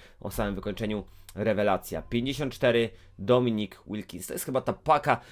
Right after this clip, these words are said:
gdzie on siadł właściwie w powietrzu i dopiero, żeby docenić tą pakę, trzeba z boku oglądać. Już nie będę się tutaj kłócił, czy ta paka powinna być wyżej, niżej, nieważne. No ale patrzcie, również prawie na wysokości obręczy i pozycja przy wykończeniu.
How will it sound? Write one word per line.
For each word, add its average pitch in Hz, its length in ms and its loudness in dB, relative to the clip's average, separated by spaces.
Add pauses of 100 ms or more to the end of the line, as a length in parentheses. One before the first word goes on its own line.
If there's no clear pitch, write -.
(160)
gdzie 120 300 6
on 120 180 4
siadł 120 420 2
właściwie 110 400 -2
w - 40 -10
powietrzu 113 500 -4
i 113 40 -4
dopiero, 110 360 -2
żeby 104 220 -4
docenić 98 380 -4
tą 104 120 -4
pakę, 107 260 -2
trzeba 101 220 -4
z 95 80 -6
boku 117 500 4
oglądać. 113 540 0 (440)
Już - 140 -12
nie 190 80 4
będę 156 280 6
się 120 100 -4
tutaj 120 180 4
kłócił, 123 300 -6
czy - 100 -12
ta 98 100 -2
paka 92 240 -6
powinna 98 300 -4
być 127 140 -4
wyżej, 117 340 0
niżej, 107 500 -2 (260)
nieważne. 113 580 0 (260)
No 104 80 -2
ale 113 140 4
patrzcie, 90 460 -4 (640)
również 107 500 -4
prawie 120 460 0
na 135 100 -4
wysokości 107 500 -6
obręczy 92 640 -2 (440)
i 98 220 -4 (320)
pozycja 110 460 -2
przy - 220 -8
wykończeniu. 90 680 -6